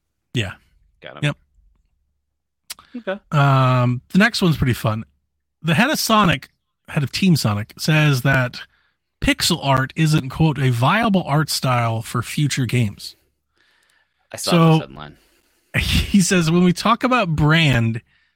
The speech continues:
Speaker 1: we definitely need to have a modern Sonic three D game.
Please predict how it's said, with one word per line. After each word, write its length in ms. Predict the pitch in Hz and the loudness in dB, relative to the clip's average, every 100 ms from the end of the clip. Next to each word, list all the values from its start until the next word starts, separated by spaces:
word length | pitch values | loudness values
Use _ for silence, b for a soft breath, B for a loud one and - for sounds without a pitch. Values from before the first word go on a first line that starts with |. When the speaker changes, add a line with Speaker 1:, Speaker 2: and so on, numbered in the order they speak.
| _ | _
Speaker 1:
we 200 | 165 143 - | 0 0 0
definitely 540 | - 185 202 196 180 175 | 0 0 2 0 2 4
need 180 | 170 | 4
to 60 | 160 | 2
have 220 | 147 143 | -2 -2
a 60 | 139 | 0
modern 520 | 131 131 139 151 165 | 2 2 2 2 2
Sonic 500 | 160 - 139 135 131 | 0 -2 2 2 0
three 300 | - 127 123 | -6 -2 0
D 180 | 120 120 | 2 2
game. 280 | 113 98 | 0 -4